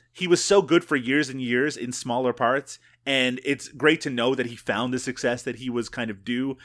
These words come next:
after years and years of kind of, uh, uh, of, of, um, you know, in the trenches, so to speak.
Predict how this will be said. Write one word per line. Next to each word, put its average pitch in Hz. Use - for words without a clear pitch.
after 117
years 117
and 120
years 117
of 110
kind 110
of, 101
uh, 104
uh, 98
of, 104
of, 104
um, 92
you 170
know, 98
in 156
the 139
trenches, 127
so 110
to 101
speak. 98